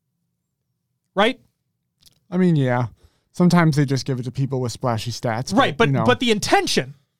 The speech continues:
Speaker 2: Yeah.
Speaker 1: Like, the meaning of the reward, most valuable player, is you are the most valuable player for the team that you're a part of.
Speaker 2: Yeah.
Speaker 1: Okay? Hydra won the award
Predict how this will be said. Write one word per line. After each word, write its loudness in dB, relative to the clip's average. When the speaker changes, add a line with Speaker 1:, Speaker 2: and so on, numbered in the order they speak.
Speaker 2:
Yeah. -2
Speaker 1:
Like, 0
the 4
meaning 2
of 2
the 0
reward, 4
most 2
valuable 2
player, 2
is -2
you 4
are 6
the 2
most 2
valuable 2
player 2
for 2
the -4
team -2
that -6
you're 0
a 0
part -8
of. -20
Speaker 2:
Yeah. 0
Speaker 1:
Okay? 2
Hydra 2
won 4
the 4
award 4